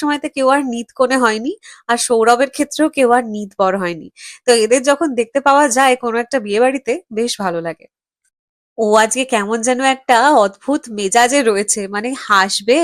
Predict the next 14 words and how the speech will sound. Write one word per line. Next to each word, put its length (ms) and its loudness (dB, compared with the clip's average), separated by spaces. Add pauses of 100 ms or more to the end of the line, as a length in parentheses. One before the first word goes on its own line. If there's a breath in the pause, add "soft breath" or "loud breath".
(480 loud breath)
নাকি 180 -2 (120)
অবাক 240 4
হয়ে 200 2
তাকিয়ে 360 -2
থাকবে 220 -2 (120)
সেটা 160 -6 (100)
নিজেই 360 0
বুঝতে 300 -4
পারছে 340 -2
না। 60 -12 (380 loud breath)
ওকে 140 0
খুব 160 2 (120)
কষ্ট 260 4 (120)
করে 140 4